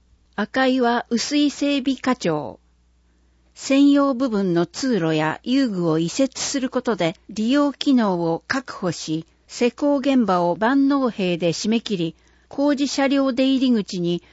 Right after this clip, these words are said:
交通整理員を配置するなど、安全に十分配慮して施工する。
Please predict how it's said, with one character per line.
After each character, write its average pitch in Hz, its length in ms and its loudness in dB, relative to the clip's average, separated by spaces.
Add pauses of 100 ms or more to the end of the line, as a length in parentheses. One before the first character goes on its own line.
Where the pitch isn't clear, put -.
(220)
交 285 240 0
通 285 300 -2
整 277 160 -2
理 262 380 0
員 185 240 0
を 165 220 0
配 247 260 0
置 - 140 -12
す 262 200 -4
る 247 100 2
な 190 140 0
ど、 170 180 -2 (380)
安 226 220 2
全 226 240 2
に 220 200 -2
十 262 280 2
分 269 260 2
配 285 240 0
慮 175 160 0
し - 100 -8
て 160 140 -8
施 190 180 -4
工 180 300 -2
す - 180 -6
る。 160 220 -6